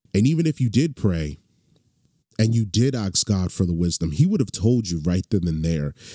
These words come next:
if you had the heart to do so.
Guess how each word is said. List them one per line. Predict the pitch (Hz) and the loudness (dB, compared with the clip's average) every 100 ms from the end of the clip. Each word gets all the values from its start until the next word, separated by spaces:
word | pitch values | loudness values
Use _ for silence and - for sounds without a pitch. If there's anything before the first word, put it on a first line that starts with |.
| - - | -6 0
if | 139 135 113 | 0 0 -2
you | 120 | -2
had | 92 113 120 87 80 - _ _ _ _ _ _ - | 0 -2 0 0 -4 -8 _ _ _ _ _ _ -4
the | 95 | -2
heart | - 117 113 87 - - - _ - | 0 0 0 -2 -4 -8 -8 _ -6
to | - | -4
do | 78 110 170 | 0 2 2
so. | - 90 73 - | 0 -4 -4 -8